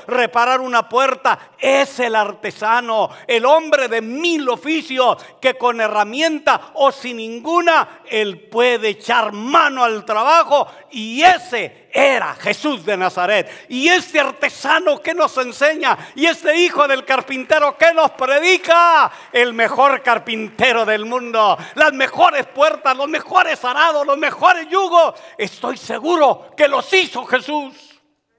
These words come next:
Nadie hay como Jesús, nadie. Segundo, decían, "¿Qué se cree este? ¿Quién es este?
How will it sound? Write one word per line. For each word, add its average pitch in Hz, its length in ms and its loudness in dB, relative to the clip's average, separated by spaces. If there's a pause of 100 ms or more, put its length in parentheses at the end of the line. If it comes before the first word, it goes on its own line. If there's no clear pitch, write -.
(880)
Nadie 214 720 -4 (100)
hay 214 360 -6 (260)
como 175 240 -8
Jesús, - 800 -18
nadie. 262 800 -6 (1600)
Segundo, 262 1080 -6 (320)
decían, 208 680 -12 (880)
"¿Qué 208 140 -18
se 208 220 -20
cree 202 320 -16
este? - 540 -20 (800)
¿Quién 247 240 -16
es 254 180 -18
este? - 480 -20